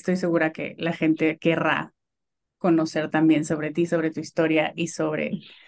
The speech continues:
tu activismo tan importante. Entonces, bienvenida, gracias por estar aquí hoy.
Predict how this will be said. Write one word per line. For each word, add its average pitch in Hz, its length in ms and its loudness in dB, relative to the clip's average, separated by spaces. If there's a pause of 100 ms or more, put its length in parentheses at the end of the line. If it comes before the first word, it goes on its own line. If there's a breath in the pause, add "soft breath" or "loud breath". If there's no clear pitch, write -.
(340 loud breath)
tu 180 120 4
activismo 165 680 2
tan 160 180 0
importante. 156 720 0
Entonces, 180 480 -2
bienvenida, 180 560 4
gracias 185 300 -2
por 165 120 -6
estar 165 280 -2
aquí 160 240 -6
hoy. - 180 -8